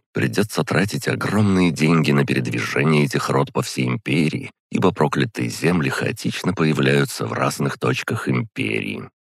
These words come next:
Есть и второй минус. Если тренировать отдельные отряды, основная масса бойцов не будет обучена противодействию монстрам, а значит, в случае огромного прорыва такие солдаты будут почти бесполезны.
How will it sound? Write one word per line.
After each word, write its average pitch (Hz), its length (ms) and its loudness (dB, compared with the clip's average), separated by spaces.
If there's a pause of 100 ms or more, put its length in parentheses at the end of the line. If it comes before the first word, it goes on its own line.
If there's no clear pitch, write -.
(320)
Есть 120 360 -2
и - 20 0
второй 78 480 2
минус. 67 520 -2 (300)
Если - 300 -2
тренировать 120 600 0
отдельные 60 540 -2
отряды, 55 540 -4 (140)
основная 107 520 -4
масса 113 340 -4
бойцов 113 480 -4
не 117 120 -4
будет - 280 0
обучена 120 460 0
противодействию 120 920 -2
монстрам, - 680 0 (280)
а 113 120 0
значит, 110 480 -2
в - 80 -14
случае 82 400 2
огромного 76 480 2
прорыва 69 720 0 (100)
такие 117 340 -4
солдаты 135 600 -2
будут - 420 0
почти - 420 -4
бесполезны. - 840 -4